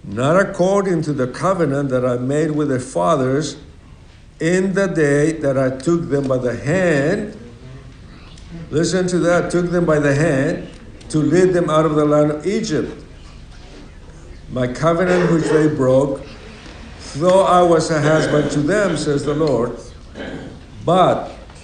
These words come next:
this is the covenant that I will make with the house of Israel after those days," says the Lord.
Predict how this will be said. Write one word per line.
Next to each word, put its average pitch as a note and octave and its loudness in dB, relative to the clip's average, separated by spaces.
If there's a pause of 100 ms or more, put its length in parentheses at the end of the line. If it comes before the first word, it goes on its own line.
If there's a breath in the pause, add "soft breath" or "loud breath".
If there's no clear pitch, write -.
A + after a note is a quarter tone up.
(140)
this D#3 0
is F#3+ 2
the F3 0
covenant E3 0
that C#3+ 2
I C#3 0
will C3 0
make D#3+ 0
with C#3 -2
the B2 -2
house C#3+ -2
of C#3 -8
Israel C3+ 0
after A#2+ -4
those C3+ 0
days," A#2 -2
says B2+ -4
the C#3 -8
Lord. G#2+ -4